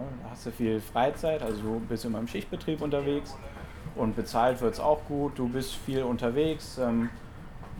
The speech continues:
lernst ein bisschen, ja, die Welt nicht kennen, aber du lernst ein bisschen so, ähm, ja, die verschiedenen Flüsse Deutschland und so kennen,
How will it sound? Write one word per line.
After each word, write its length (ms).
lernst 380
ein 80
bisschen, 600
ja, 140
die 160
Welt 260
nicht 280
kennen, 320
aber 440
du 100
lernst 340
ein 60
bisschen 320
so, 320
ähm, 500
ja, 300
die 60
verschiedenen 440
Flüsse 340
Deutschland 440
und 100
so 100
kennen, 340